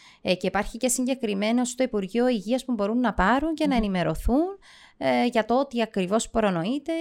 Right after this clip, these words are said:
Speaker 1: και το πώς θα μπορούσαν να τύχουν και κάποια συμβουλής ή βοήθειας, ε, ε, για τη συγκεκριμένη επιλογή.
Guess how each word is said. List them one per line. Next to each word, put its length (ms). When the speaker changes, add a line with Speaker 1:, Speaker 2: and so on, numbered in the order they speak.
Speaker 1:
και 240
το 420
πώς 160
θα 100
μπορούσαν 360
να 120
τύχουν 280
και 100
κάποια 300
συμβουλής 720
ή 140
βοήθειας, 800
ε, 440
ε, 520
για 300
τη 120
συγκεκριμένη 600
επιλογή. 640